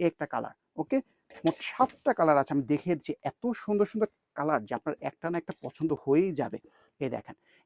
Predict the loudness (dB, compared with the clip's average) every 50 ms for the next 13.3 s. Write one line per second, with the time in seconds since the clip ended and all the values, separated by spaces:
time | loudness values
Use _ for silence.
0 | _ -2 -2 0 0 -2 -2 -2 -4 -2 2 4 4 4 2 0 -8 _ -2 0
1 | 2 4 4 4 2 0 -4 -8 -12 _ _ -6 -6 -6 -6 -8 _ _ -8 -4
2 | -2 -2 -2 -2 -6 -6 -4 -4 -4 -6 -2 2 2 4 4 4 2 4 4 4
3 | 4 4 2 0 -2 -2 -2 -4 _ _ _ -8 -2 0 0 0 0 0 -2 -2
4 | 0 0 0 0 -2 -2 -4 -10 -8 -8 -6 -4 -2 -2 -2 0 2 2 4 2
5 | 2 0 _ -4 -4 -2 -4 -6 -6 -8 -8 -8 -8 -6 -4 -2 0 0 0 -2
6 | -2 -4 -6 -8 -8 -6 -4 -4 -2 -2 -2 -4 -2 0 0 2 2 0 -2 -4
7 | -2 0 0 0 0 0 0 0 0 0 -2 -4 -6 -4 0 0 0 0 -2 -10
8 | -20 -4 _ 4 4 4 4 2 0 0 2 0 0 0 -2 2 4 4 4 4
9 | 4 0 -4 -2 -2 -4 -4 -4 -2 -4 -4 -4 _ _ _ _ 0 0 0 0
10 | 0 -2 -2 0 0 2 4 4 6 6 4 4 0 -2 -4 -6 -6 -6 -8 -6
11 | -6 -6 _ -10 _ _ -6 -6 -6 -6 -4 -2 -2 -2 -2 -2 -6 -4 -2 -2
12 | -2 -2 -2 -2 -2 0 0 0 -2 -4 -6 -2 0 0 0 2 2 0 0 -2
13 | -4 -8 -8 -8 -6